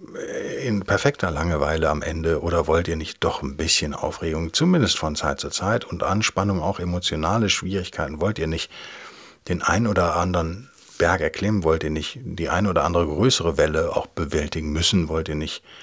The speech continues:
einen längeren Marsch auch mal machen müssen? Wollt ihr es nicht auch mal ein bisschen unbequem haben?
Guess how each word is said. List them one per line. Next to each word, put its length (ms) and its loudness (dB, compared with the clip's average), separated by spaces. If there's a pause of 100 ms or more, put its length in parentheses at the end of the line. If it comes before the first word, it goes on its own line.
(840)
einen 600 -2
längeren 340 4
Marsch 300 0
auch 160 -4
mal 120 -4
machen 300 -6
müssen? 300 -4 (500)
Wollt 240 -10
ihr 60 -6
es 100 -6
nicht 220 -4
auch 160 -4
mal 100 -2
ein 100 -4
bisschen 260 -2
unbequem 580 -2
haben? 220 -12